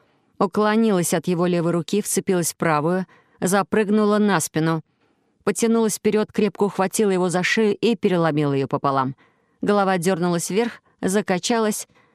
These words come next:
а существо накренилось вперёд и рухнуло. Грейс соскочила и приземлилась на ноги. Существо с младенческой физиономией всё ещё неслось на них галопом. «Сэл», — начал Минчу.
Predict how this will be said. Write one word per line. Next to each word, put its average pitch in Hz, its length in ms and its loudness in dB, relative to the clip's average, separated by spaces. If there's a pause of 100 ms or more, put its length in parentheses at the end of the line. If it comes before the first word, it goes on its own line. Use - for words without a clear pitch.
(140)
а 254 140 0
существо 240 680 -2
накренилось 208 800 0
вперёд 214 400 -2
и 175 240 0
рухнуло. 139 580 -4 (640)
Грейс 208 400 0
соскочила 170 760 -2
и 143 80 0
приземлилась 151 680 -2
на 143 140 -2
ноги. 143 300 -4 (720)
Существо 214 640 -2
с - 100 -6
младенческой 190 760 0
физиономией 175 680 0
всё 185 200 -2
ещё 190 240 -2
неслось 180 540 -2
на 180 140 0
них 156 180 -2
галопом. 151 520 -2 (800)
«Сэл», — 151 580 -4 (480)
начал 196 420 0
Минчу. 190 520 0